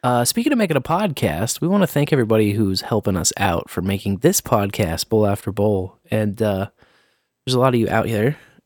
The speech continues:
and we always wanna thank people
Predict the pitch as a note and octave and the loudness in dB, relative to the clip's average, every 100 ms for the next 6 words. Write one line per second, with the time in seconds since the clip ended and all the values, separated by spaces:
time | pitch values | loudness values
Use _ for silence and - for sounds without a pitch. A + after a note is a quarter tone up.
0 | _ - A2+ A2+ A2+ A2 D#2+ - C3 B2+ | _ -4 0 0 0 -2 -4 -2 0 2
1 | C3 A2+ - _ _ _ _ _ _ - | 0 0 -2 _ _ _ _ _ _ -2
2 | C#3+ B2+ - C#3 C3 C3 B2 A#2+ | 0 0 0 2 4 4 4 0